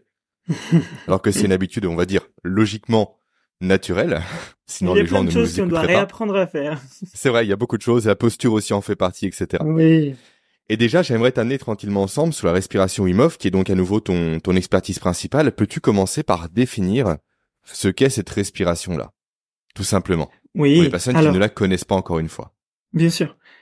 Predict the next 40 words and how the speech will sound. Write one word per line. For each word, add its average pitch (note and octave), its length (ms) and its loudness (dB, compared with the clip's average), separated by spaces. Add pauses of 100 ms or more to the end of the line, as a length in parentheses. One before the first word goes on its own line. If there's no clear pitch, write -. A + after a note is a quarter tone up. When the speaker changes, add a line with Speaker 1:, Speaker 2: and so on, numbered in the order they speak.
(200)
Speaker 1:
Donc, E3 240 2
la D3 100 0
respiration F#3 680 0
Wim D3+ 200 0
Hof, G3+ 160 -6
c'est - 240 -4
une E3+ 100 4
technique G#3+ 800 0
de D#3 80 0
respiration. D3+ 680 0 (720)
Et, D3+ 320 2
et D3+ 60 2
ça, F#3+ 160 2
déjà, E3 480 2
c'est, C#3+ 640 -4 (360)
c'est - 160 -6
une C#3+ 100 -2
chose C#3 180 0
importante, D#3+ 640 0
parce - 140 -8
que - 100 -4
dans, C#3 400 0 (720)
dans, D3 800 -2
dans D3 160 -6
tout - 120 -4
ce - 80 -6
qui E3 100 0
est - 20 0
méthode, F3+ 760 2
technique F3+ 400 0
et F3 40 0
protocole, F#3 540 0
il D#3+ 100 2
y D#3 80 0
a D#3+ 100 2
souvent E3 420 -2
un D3 60 -4
peu F3 140 2
de D#3 80 2
confusion. D3+ 560 -2